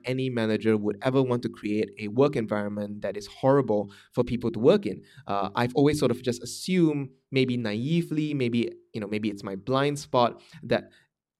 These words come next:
whatever I did, whatever management technique that I adopted should always, uh, uh, keep in mind that I do need to keep retention up, uh, and that I, I do need to keep motivation up, because there's a lot,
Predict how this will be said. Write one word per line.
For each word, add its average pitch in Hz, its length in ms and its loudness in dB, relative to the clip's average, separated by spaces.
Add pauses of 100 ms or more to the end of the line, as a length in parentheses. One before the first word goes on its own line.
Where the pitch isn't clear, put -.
whatever 175 440 4
I 131 140 6
did, 117 160 4
whatever 160 260 4
management 143 440 -4
technique 117 340 -6
that 117 100 0
I 113 60 0
adopted 101 560 -6
should 127 300 -8
always, 151 520 4 (100)
uh, - 360 -8 (360)
uh, - 260 -10
keep 190 220 -4
in 135 140 0
mind 123 440 -2
that 113 120 -2
I 117 140 -4
do 131 320 2
need 135 180 -8
to 113 80 -8
keep - 220 -10
retention 104 480 -12
up, - 240 -2 (360)
uh, 110 260 -4 (100)
and 107 460 -4 (200)
that 127 220 0
I, 113 220 0 (100)
I 117 80 2
do 139 240 0
need 139 140 -4
to 120 60 -6
keep 117 160 -6
motivation 104 540 -6
up, - 120 -12 (400)
because 160 180 0
there's 160 160 -2
a - 20 -4
lot, 156 160 -2